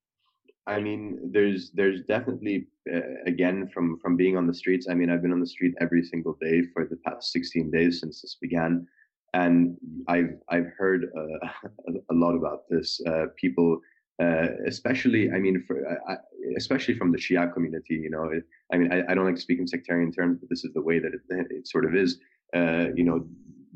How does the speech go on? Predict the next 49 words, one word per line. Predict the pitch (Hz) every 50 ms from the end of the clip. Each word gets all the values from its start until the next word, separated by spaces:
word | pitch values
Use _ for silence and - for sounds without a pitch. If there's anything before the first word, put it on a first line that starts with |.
| 87 87
the, | - - - - -
especially | - - - 123 127 - 101 87
from | - 78
the | 82 82
Shia | - - 85 82 80
community, | - 85 87 87 85 - 87 -
because, | 85 - - 90 87 82 - - _ _ _ _ _ - 87
uh, | 87 87 87 87
I, | 92 95 90 85
you | 92
know, | 92 87 85
I | 95 98
would | 98 95 90
hang | 92 - 101 98 98
out | 95 92 92
in | 90 87
areas | 87 90 90 90 90 90 90 85
that | 85 82
are | 85 80
sort | - - 85 82
of, | 82 82 87
like, | 82 80 - - _ _ _ -
on | 120 123 120
the | 107
border | 92 95 101 98 92 98 98
between | 87 90 90 - 95 90 90 87 87 85
downtown | 85 87 87 90 90 95 90 87 85
Beirut | 85 85 82 82 85 87 87 85 - -
and, | 82 82 80 80 80 -
and | 80 82
Shia | - - - 85 82 80
suburbs. | - - 107 101 107 104 95 95 95 - _ _ - _ -
You | 87 85
get | 82 117 123
a | 98
lot | 87 87 87 87
of | 87 85 -
people | - 90 87 87 90 87 85 82 80 -
coming | 90 87 87 85 87
there. | 87 85 85 82 80
And, | 80 82 80 -
and | 85 85
as | 82 101 - -
I, | 104 95 87 80
as | 95 95
I | 101 95
would | 90 90 -
say | - - 87 87
there | 87 87 87 87 85